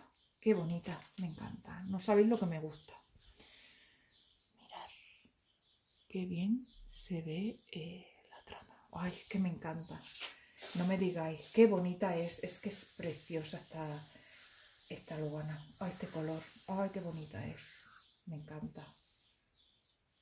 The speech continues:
Ya llevaba tiempo yo, porque yo tengo un azul, en la web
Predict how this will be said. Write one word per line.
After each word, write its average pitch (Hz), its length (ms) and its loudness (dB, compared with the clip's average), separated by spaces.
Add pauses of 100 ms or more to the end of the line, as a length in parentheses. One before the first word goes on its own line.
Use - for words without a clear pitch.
(400)
Ya 214 160 12
llevaba 277 480 12
tiempo 247 340 8
yo, 226 640 8 (300)
porque 233 280 12
yo 285 120 6
tengo 381 240 2
un 349 80 2
azul, 269 720 8 (280)
en 226 120 12
la 220 120 12
web 339 280 10